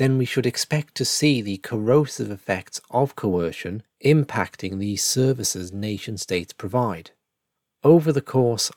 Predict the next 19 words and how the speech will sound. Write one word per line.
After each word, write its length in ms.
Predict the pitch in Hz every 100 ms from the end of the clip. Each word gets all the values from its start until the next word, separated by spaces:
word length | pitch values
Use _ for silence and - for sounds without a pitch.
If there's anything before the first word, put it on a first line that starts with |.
| _
of 240 | 120 104 -
the 160 | 120
next 480 | 110 104 - - -
several 600 | - - 147 135 95 87 -
episodes, 760 | 87 95 - 85 117 - - - _ _ _
I 160 | 123
will 160 | 160 151
attempt 540 | 135 - 127 110 -
to 260 | - 120 110 -
demonstrate 760 | 131 151 151 135 - 90 85 - -
that 200 | 110 -
this 180 | 113
is 120 | 110 117
in 100 | 113
fact 340 | 107 95 -
the 80 | 92
case, 540 | - 139 - - - _ _ _ _ _ _ -
that 180 | 120 -
coercion 680 | - 120 127 120 117 117